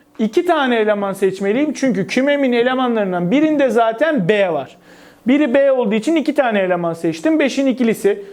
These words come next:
Aslında zaten dikkat et. Beşin ikilisi ile beşin üçlüsü birbirine eşit olmalı. Bunun cevabı da on gelmeli diyebilirim. C şıkkına geldim. B bulunur ama F bulunmaz.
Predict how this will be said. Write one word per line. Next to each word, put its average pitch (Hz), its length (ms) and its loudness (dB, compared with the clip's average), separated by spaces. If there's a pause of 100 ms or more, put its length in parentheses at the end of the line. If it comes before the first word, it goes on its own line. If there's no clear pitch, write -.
(220)
Aslında 190 300 0
zaten 277 400 0
dikkat 269 280 -2
et. 175 200 -2
Beşin 208 260 0
ikilisi 240 440 0
ile 240 160 2
beşin 240 220 -2
üçlüsü 240 440 -2
birbirine 240 400 2
eşit 240 260 -2
olmalı. 196 580 0 (400)
Bunun 254 240 2
cevabı 196 440 2
da 269 60 2
on 269 260 2
gelmeli 196 500 0
diyebilirim. 208 580 0 (1200)
C 285 280 2
şıkkına 311 460 0
geldim. 214 540 0 (1000)
B 254 420 0
bulunur 311 280 2
ama 311 340 0 (120)
F 240 400 0
bulunmaz. 190 440 -4